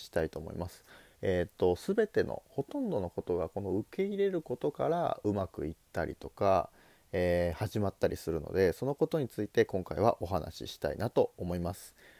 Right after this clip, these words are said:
えー、受け入れること、どういうことかっていうと、例えばうまくいかないこととか、続かないこととか、悲しいこととかってありますよね。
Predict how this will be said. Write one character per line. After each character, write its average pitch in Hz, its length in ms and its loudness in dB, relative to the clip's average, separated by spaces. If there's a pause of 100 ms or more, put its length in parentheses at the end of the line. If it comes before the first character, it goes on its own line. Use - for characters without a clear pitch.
(160)
え 95 320 4
ー、 - 20 6
受 92 120 -2
け 147 80 0
入 147 80 2
れ 143 100 4
る 120 80 0
こ - 140 -6
と、 - 280 -2
ど 110 100 2
う - 20 4
い - 20 4
う 110 40 0
こ 82 120 -2
と 82 100 -6
か - 120 -8
っ - 40 -8
て - 140 -10
い - 40 -6
う - 140 -12
と、 92 380 4
例 143 180 2
え - 40 6
ば 113 40 6
う 95 120 4
ま 202 160 2
く - 120 0
い - 60 2
か 90 140 -2
な 85 100 0
い 85 60 -4
こ - 120 -16
と 85 140 0
と - 140 -10
か、 87 380 2
続 110 260 -2
か 131 120 -2
な 127 160 -2
い 120 60 -4
こ 113 120 -4
と 110 140 0
と - 120 -6
か、 80 400 -6 (460)
悲 127 200 2
し 127 220 -4
い - 20 -2
こ 110 120 -4
と 101 120 2
と 98 100 -6
か - 140 -18 (480)
っ - 20 -20
て 107 240 6 (140)
あ - 80 -4
り 95 100 -2
ま 98 120 -4
す - 100 -18
よ - 140 -12
ね。 101 200 -6